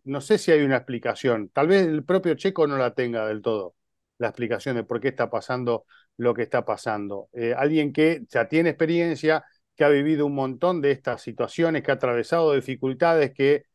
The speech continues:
ha, ha salido siempre adelante, que ha logrado ganar con autos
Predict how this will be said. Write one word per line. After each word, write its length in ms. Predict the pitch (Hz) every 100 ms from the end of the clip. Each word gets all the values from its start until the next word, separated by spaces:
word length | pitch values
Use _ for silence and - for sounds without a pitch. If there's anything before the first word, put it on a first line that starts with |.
| _ _
ha, 540 | - 131 131 123 - 135
ha 60 |
salido 440 | 113 127 131 151 147
siempre 400 | - 151 139 135
adelante, 680 | 131 143 170 175 147 156 147
que 120 | 135
ha 220 | 139 135 123
logrado 420 | 120 135 151 143
ganar 400 | 127 123 147 151
con 180 | 139 135
autos 480 | 147 139 143 120